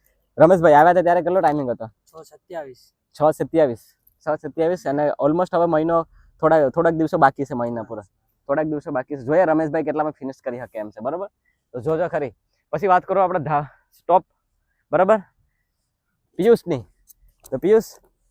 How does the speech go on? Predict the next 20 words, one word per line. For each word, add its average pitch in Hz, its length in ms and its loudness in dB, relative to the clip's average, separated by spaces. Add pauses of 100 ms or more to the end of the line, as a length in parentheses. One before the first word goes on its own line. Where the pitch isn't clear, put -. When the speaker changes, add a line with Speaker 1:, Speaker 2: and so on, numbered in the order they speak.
(560)
Speaker 1:
કેટલો 180 180 2
આવ્યો? 180 240 4 (240)
પાંચ 185 280 0
ને? 180 120 -8 (180)
Speaker 2:
બાર. 139 200 -18 (360)
Speaker 1:
પાંચ 156 200 0
બાર. 156 240 6
ટ્રાય - 480 -2
કરજે 208 360 2 (280)
કે 156 60 0
એને 160 380 2
કવર 180 220 6
અપ 180 80 6
થઈ 160 200 -4
જાય, 120 140 -4
એક 156 220 -4
એક 208 160 0
સેકન્ડ 196 500 -2 (280)
ઓછી 165 220 0
કરવી, 180 440 2